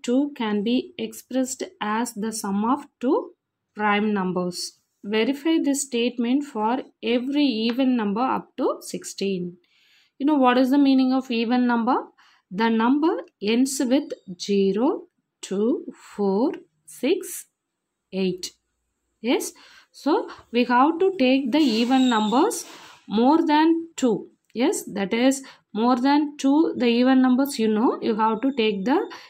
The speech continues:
even numbers more than two up to sixteen. Then that values we have to take, we have to write sum of two prime numbers. Listen students, first you write even numbers greater than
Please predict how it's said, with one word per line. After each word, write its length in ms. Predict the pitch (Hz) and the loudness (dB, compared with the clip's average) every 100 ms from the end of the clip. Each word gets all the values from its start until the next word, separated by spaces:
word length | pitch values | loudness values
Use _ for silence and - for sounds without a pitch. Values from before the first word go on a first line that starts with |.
| _ | _
even 340 | 208 233 247 262 | -2 0 4 4
numbers 380 | 240 233 294 240 | 4 2 0 0
more 340 | 214 226 254 | 0 2 0
than 380 | 233 247 247 247 - - | 2 2 2 0 -4 -2
two 300 | 294 523 - - _ | 2 2 -2 -18 _
up 240 | 202 233 - | -6 -6 -6
to 100 | 233 - _ | -6 -6 _
sixteen. 680 | - - 180 - 202 180 160 _ _ _ _ - | -10 -6 -4 -4 -2 -2 -4 _ _ _ _ -4
Then 340 | 285 453 254 | 0 0 0
that 260 | 214 277 - | 2 0 0
values 580 | 226 214 247 294 349 381 | 0 2 4 4 2 2
we 140 | 233 220 | 0 2
have 280 | 220 220 220 | 2 0 0
to 220 | 392 440 | 0 0
take, 300 | 220 254 466 - - _ | 0 0 -2 -8 -20 _
we 120 | 220 240 | -2 2
have 320 | 254 294 285 | 4 2 2
to 160 | 403 311 | 2 4
write 380 | 214 269 381 | 4 2 0
sum 340 | - - 214 247 | -2 0 4 4
of 160 | 294 - - | 2 0 -8
two 280 | 285 480 - | -4 -4 -8
prime 320 | - 202 196 202 | -4 -2 0 0
numbers. 520 | 170 165 170 - - _ _ _ _ _ _ _ _ _ _ _ _ _ _ _ _ _ _ _ _ _ _ _ _ - | -2 -4 -8 -12 -16 _ _ _ _ _ _ _ _ _ _ _ _ _ _ _ _ _ _ _ _ _ _ _ _ -4
Listen 340 | 247 269 302 | 0 2 2
students, 520 | 302 - 240 262 415 | 0 0 2 2 0
first 320 | - 247 247 330 | -4 -4 -2 2
you 140 | 330 | 4
write 280 | 269 277 269 | 4 2 2
even 320 | 247 247 269 | 0 2 4
numbers 360 | 262 240 254 254 | 4 2 -2 -2
greater 380 | 196 220 220 254 | -2 -2 0 0
than 400 | 214 240 370 - | 2 2 2 -2